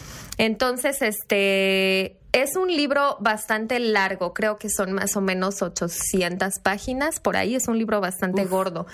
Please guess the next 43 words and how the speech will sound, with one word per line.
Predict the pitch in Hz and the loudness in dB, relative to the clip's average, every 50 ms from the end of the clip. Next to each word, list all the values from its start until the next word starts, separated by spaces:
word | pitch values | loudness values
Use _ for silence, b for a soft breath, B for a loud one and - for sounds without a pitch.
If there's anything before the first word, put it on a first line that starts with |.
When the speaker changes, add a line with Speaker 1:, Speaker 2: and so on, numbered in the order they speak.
| B B B B B | B B B B B
Speaker 1:
Tiene | - 247 240 262 | -2 0 2 2
una | 277 285 262 262 262 | 2 2 2 0 0
portada | - 196 196 202 - 214 208 214 214 | 0 -2 0 0 0 2 2 2 2
amarilla | 214 214 196 196 196 202 196 208 202 202 202 - - | 2 2 2 2 0 0 0 2 0 0 0 -2 0
muy | 196 208 214 220 240 277 277 269 | 2 4 4 4 4 2 2 2
bonita, | 247 240 233 233 220 226 220 214 226 | 2 2 2 2 2 2 0 0 0
es | 220 214 - - | -2 -4 -2 0
como | 240 226 | 0 2
un | 226 220 | 2 2
amarillo | 226 226 220 185 175 180 185 196 196 190 | 2 2 2 0 0 0 0 0 2 2
oro. | 185 180 190 214 208 | 2 2 0 0 0
Bueno, | 220 262 262 214 214 220 - - | 0 0 0 0 -2 -2 -2 0
la | 214 208 196 | 2 2 2
edición | 196 190 202 196 - 214 220 | 2 0 0 0 0 0 0
que | 240 | 0
yo | 240 226 214 | 0 0 2
tengo, | - - - - - | 2 0 0 0 -2
que | - 185 | -4 -2
ya, | - 175 175 175 - - - - - - - | 0 2 0 0 -2 -4 -8 -8 -6 -4 -2
que | - 202 | 0 2
ya | 190 185 | 2 0
es | 190 185 - | 0 0 -2
un | 208 | -2
poco | 196 208 202 - 214 | -2 -2 0 0 0
viejita, | 202 196 180 - - 190 - 165 | 0 0 -2 -2 -2 -2 -2 -2
me | 175 180 | 0 0
van | 190 185 185 | 0 0 -2
a | 196 | -2
sacar | - 202 - - 180 170 | -2 -2 -2 -2 0 0
del | 180 190 | 0 0
programa | 185 - 165 165 170 165 185 180 180 175 | -2 -2 -2 -2 0 0 0 0 0 -2
si | - - 190 | -2 -2 -2
sigo | - - 180 165 170 | 0 0 0 0 0
moviendo | 165 165 160 - - - - 180 190 | 0 0 0 0 0 0 0 0 0
el | 196 190 | 0 -2
micro. | 196 196 202 - - - - B B B | -2 -4 -4 -6 -10 -10 -8 B B B
<laughs> | 240 226 196 - 247 | 2 2 2 2 2
Espero | 240 - - - | 2 4 4 4
que | 262 - | 2 2
no | 254 233 | 2 2
lo | 226 | 2
hayan | 226 226 - 220 220 | 4 2 2 2 2
notado | 214 208 202 208 - 247 247 | 2 2 4 4 4 4 2